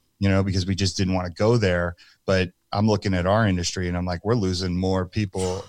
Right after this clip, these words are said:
we're losing more of our own. Um, this is an interesting, this is kind of a, I,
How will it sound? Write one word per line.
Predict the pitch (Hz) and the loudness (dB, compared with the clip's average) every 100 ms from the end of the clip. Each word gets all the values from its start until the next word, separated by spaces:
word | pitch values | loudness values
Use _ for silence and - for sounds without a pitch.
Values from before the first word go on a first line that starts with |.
| - | -6
we're | 117 | -2
losing | 123 123 104 | 2 2 2
more | 98 107 | 0 0
of | 95 | 0
our | 90 90 | -2 -2
own. | 95 120 113 87 87 90 _ _ _ | 2 2 2 0 -6 -10 _ _ _
Um, | - 90 87 85 87 _ _ _ _ | -8 -6 -6 -8 -14 _ _ _ _
this | 147 208 | 0 2
is | 208 | 2
an | - | 2
interesting, | 120 110 - 101 87 87 | 0 -2 -4 -4 -4 -8
this | - 107 127 127 | -14 -6 -2 0
is | 110 - | 0 -2
kind | - 107 | -2 -4
of | 85 | -2
a, | 87 85 - | -4 -8 -10
I, | 92 | -10